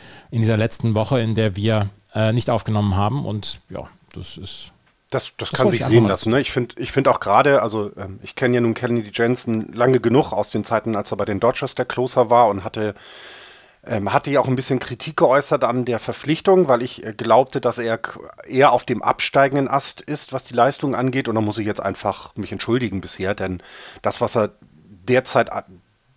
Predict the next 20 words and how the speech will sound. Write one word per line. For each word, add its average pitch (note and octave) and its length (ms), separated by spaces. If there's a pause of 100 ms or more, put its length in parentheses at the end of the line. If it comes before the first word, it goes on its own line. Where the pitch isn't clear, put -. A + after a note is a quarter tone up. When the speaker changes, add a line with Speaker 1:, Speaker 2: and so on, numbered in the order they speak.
Speaker 2:
da, G#2+ 380
äh, - 460
auf, - 260
auf A2 140
den G2+ 160
Mound G#2+ 360
legt, G2+ 240
das G2 100
ist - 140
ja - 80
unglaublich G2+ 560
gut. G#2+ 260 (580)
Also F#2+ 120
Speaker 1:
Ja. A2 60
Speaker 2:
das - 180
ist B2 160
ja, A2+ 120
das G2+ 200
ist - 180
ja F#2+ 240